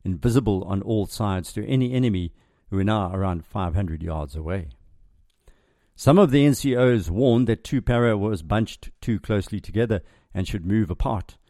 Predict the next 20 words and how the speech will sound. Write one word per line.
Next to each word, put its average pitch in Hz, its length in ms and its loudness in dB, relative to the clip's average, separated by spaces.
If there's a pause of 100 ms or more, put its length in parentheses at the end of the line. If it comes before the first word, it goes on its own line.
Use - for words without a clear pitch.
(140)
but 95 160 -6
H 131 240 -2
was 98 120 -8
confident 92 600 -4
of 113 160 -4
their 113 80 0
safety. - 420 -6 (800)
They 107 100 0
then 156 180 6
switched - 380 -2
on 143 120 4
the 127 60 2
B 131 140 2
B 123 100 -2
C 127 200 -2
World 117 280 4
Service 127 380 2
for 113 160 0
an 113 60 2
update, 135 540 -2